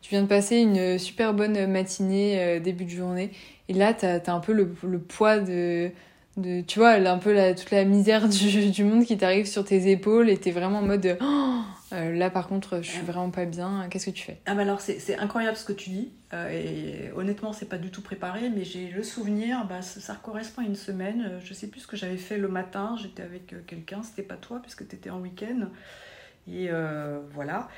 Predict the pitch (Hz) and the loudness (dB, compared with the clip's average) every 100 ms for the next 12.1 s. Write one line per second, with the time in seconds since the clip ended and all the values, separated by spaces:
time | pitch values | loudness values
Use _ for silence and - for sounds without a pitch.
0 | - - - - - 196 202 233 - 226 | -20 -20 -20 -6 -2 -2 -2 -6 -6 -6
1 | 226 277 202 - 254 208 202 196 - 240 | -2 -2 -2 -4 -6 -6 -10 -10 -10 -8
2 | - 190 208 165 165 - 196 180 196 202 | -4 -4 -4 -4 -8 -12 -12 -6 -4 -2
3 | 185 170 180 196 190 180 - 202 226 262 | -4 -4 -2 0 0 -4 -4 0 0 -2
4 | 175 165 165 170 160 160 151 - - 151 | -4 -6 -8 -10 -8 -8 -8 -10 -10 -10
5 | 160 165 160 170 160 214 226 170 151 156 | -10 -10 -10 -12 -8 -4 -4 -4 -6 -10
6 | 160 - - - 147 151 165 165 156 175 | -16 -20 -20 -14 -12 -10 -10 -10 -10 -10
7 | 170 165 165 202 214 208 175 160 180 202 | -8 -6 -2 0 0 -2 -6 -4 -2 -2
8 | 233 220 202 - 180 175 196 190 170 165 | -2 -2 -4 -8 -8 -4 -2 -2 -4 -2
9 | 196 180 302 269 311 196 208 196 196 185 | -2 2 2 2 0 0 0 2 2 0
10 | 180 175 185 214 254 - 202 214 202 214 | -2 -2 0 0 -2 -4 0 2 4 4
11 | 208 - 269 247 202 196 190 180 180 180 | 4 0 -2 -2 -4 -6 -6 -6 -4 -4
12 | 175 | -2